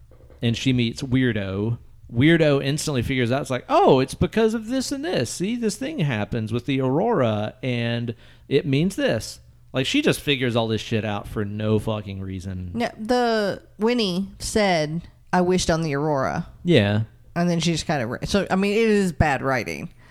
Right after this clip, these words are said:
Speaker 2: but she did just kinda run with it.
Speaker 1: Yeah.
Speaker 2: But she did have a nudge to get to that research.
Speaker 1: Yeah. She did all right. I think the soundtrack was fun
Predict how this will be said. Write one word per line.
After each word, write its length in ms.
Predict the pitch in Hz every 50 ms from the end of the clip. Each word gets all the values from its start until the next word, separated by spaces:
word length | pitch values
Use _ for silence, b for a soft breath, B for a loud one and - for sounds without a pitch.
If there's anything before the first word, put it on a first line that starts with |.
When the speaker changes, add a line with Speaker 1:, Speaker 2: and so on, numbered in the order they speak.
| b b b b b
Speaker 2:
but 120 | 170 165
she 100 | - 180
did 140 | 165 170 147
just 160 | 131 143 -
kinda 180 | - 139 104 76
run 240 | 101 113 98 87 110
with 180 | 131 165 -
it. 160 | - - - - - -
Speaker 1:
Yeah. 280 | - 127 120 117 110 110
Speaker 2:
But 180 | 92 104 110 -
she 140 | - 233 214
did 160 | 247 254 254
have 200 | 302 226 190 170
a 260 | 175 165 156 156 160 - - -
nudge 560 | 185 190 214 214 185 180 170 165 156 - -
to 100 | - 165
get 200 | - - 175 - -
to 80 | 170
that 160 | 147 135 92 -
research. 580 | - 147 - - - 76 76 - - - - -
Speaker 1:
Yeah. 240 | 139 139 135 135 127 - - b b b b b b b
She 160 | - - 285
did 160 | 254 220 185
all 100 | 165 151 151
right. 240 | 151 151 156 175 - - - - - - - - - - -
I 40 | 165
think 180 | - 226 220 -
the 80 | 185
soundtrack 480 | 156 - 147 123 135 165 - 202 208 -
was 120 | - -
fun 380 | - 190 180 190 208 233 247